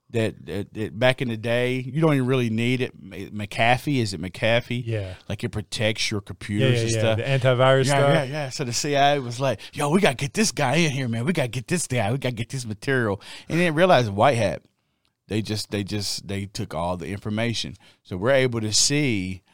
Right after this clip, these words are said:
Speaker 1: um, U S six five oh six one four eight B two because of guys like him.
Speaker 2: Nice.
Speaker 1: And if you do a little self-education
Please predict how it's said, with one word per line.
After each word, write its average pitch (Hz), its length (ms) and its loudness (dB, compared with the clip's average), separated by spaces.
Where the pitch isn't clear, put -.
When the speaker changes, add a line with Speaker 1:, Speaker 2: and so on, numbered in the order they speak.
Speaker 1:
um, 95 400 -4
U 107 300 -2
S 95 440 0
six - 340 0
five 104 400 0
oh 101 100 -4
six 95 420 0
one 101 300 -6
four 95 300 -6
eight 87 260 -8
B 98 220 -8
two 104 380 -6
because 113 320 -6
of 95 80 -8
guys 101 340 0
like 95 160 -4
him. 95 360 -6
Speaker 2:
Nice. 98 360 -12
Speaker 1:
And 127 100 -2
if - 140 -4
you 143 120 0
do 139 200 2
a - 20 6
little 123 440 2
self-education 120 1200 -2